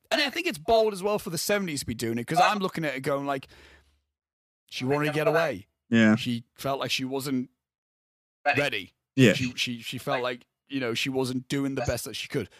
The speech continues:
Speaker 1: So she thought, so she saw a therapist, which again, we advocate like fuck. <laughs>
Speaker 2: Yeah.
Speaker 1: So it's like, ju-, so it's some of that, obviously we both find that a very, like, um, we're both passionate about that subject anyway,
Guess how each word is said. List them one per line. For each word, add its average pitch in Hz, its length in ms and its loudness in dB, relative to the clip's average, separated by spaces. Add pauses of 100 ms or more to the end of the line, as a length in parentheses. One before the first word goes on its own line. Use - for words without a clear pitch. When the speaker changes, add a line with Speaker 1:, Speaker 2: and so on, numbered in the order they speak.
Speaker 1:
So - 160 -12
she 113 120 -10
thought, 131 360 -8
so - 500 -10
she - 200 -10
saw 143 340 0
a 120 60 -8
therapist, 95 580 -8 (160)
which 104 200 -10
again, 110 220 -6 (320)
we 98 60 2
advocate 95 600 -2
like 110 140 -8 (160)
fuck. - 340 -2 (100)
<laughs> - 60 -2
Speaker 2:
Yeah. 127 200 8
Speaker 1:
So 160 260 -2 (320)
it's 170 180 -6
like, 175 200 -4 (500)
ju-, 196 160 0
so 190 320 0
it's 180 160 -2
some 214 160 0
of 202 80 -4
that, 180 180 0
obviously 175 360 -4
we 165 180 -4
both 151 240 -2
find 139 340 -2
that 123 200 -2
a - 40 -4
very, 123 300 -4
like, 110 320 -6 (760)
um, 110 520 -2 (720)
we're 190 120 4
both - 200 6
passionate 180 320 0
about 156 240 0
that 135 100 -2
subject 123 460 -6
anyway, 107 540 -4